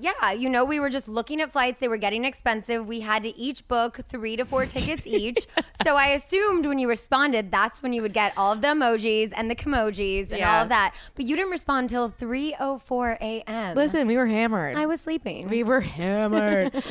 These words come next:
Speaker 2: Uh, but Katie has, like, twitchy thumbs when she drinks.
Speaker 1: Oh, yeah.
Speaker 2: So it was like <laughs>
Speaker 1: It's like articulate drunk
Speaker 2: It is. It is.
Speaker 1: texting.
Speaker 2: Like, she's so
Speaker 1: <laughs>
Speaker 2: good at this. She's, like, so articulate about it. That is
Speaker 1: Mm-hmm.
Speaker 2: exact-, that's the
Speaker 1: Yeah.
Speaker 2: best word to describe it,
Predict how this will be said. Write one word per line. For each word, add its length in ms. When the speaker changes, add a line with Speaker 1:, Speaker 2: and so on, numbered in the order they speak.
Speaker 2:
Uh, 280
but 240
Katie 300
has, 180
like, 240
twitchy 340
thumbs 460
when 200
she 220
drinks. 480
Speaker 1:
Oh, 180
yeah. 260
Speaker 2:
So 220
it 160
was 200
like 260
<laughs> 420
Speaker 1:
It's 160
like 180
articulate 800
drunk 260
Speaker 2:
It 120
is. 320
It 80
is. 200
Speaker 1:
texting. 40
Speaker 2:
Like, 120
she's 240
so 380
Speaker 1:
<laughs> 60
Speaker 2:
good 340
at 160
this. 240
She's, 160
like, 200
so 440
articulate 480
about 240
it. 120
That 140
is 100
Speaker 1:
Mm-hmm. 80
Speaker 2:
exact-, 200
that's 140
the 120
Speaker 1:
Yeah. 160
Speaker 2:
best 140
word 140
to 80
describe 400
it, 160